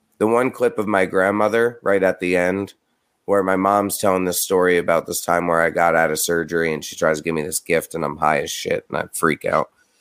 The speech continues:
But the way that my grandmother just says,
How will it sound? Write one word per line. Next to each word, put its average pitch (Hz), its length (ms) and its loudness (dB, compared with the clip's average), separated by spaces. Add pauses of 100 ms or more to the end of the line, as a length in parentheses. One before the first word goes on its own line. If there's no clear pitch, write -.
(880)
But 92 120 0
the 92 80 4
way 101 180 4
that 101 120 2
my 92 140 0
grandmother 92 480 4
just 78 260 -4
says, 82 440 0